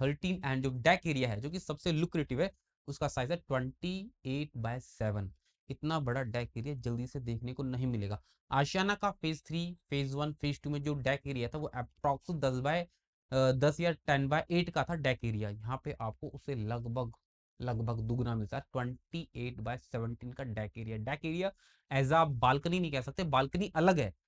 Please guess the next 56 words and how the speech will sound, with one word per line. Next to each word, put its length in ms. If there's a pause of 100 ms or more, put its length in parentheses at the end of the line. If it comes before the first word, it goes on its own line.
(380)
चार 240
बालकनी 400
अलग 240
से 180
मिलती 280
है। 80
ये 120
स्पेसिफिक 460
डेक 260
एरिया 180
की 100
बात 200
कर 80
रहा 60
हूँ। 420
डेक 180
एरिया 160
इतना 200
बड़ा 180
एरिया 240
हो 120
जाता 220
है 40
ना, 60
आप 100
ये 100
लगा 200
लो, 100
आप 160
यहाँ 240
पे 80 (340)
पार्टी 300
कर 140
सकते 240
हो 140
easily, 440 (380)
fifteen 600
to 160
ट्वेंटी 360
बंदे, 400
या 120
आप 120
कह 100
सकते, 200
हाँ, 100
फ़िफ़्टीन 300
to 100
ट्वेंटी 240
बंदे 200
की 100
approx 360 (380)
आप 180
गैदरिंग 500
कर 120
सकते 280
हो, 220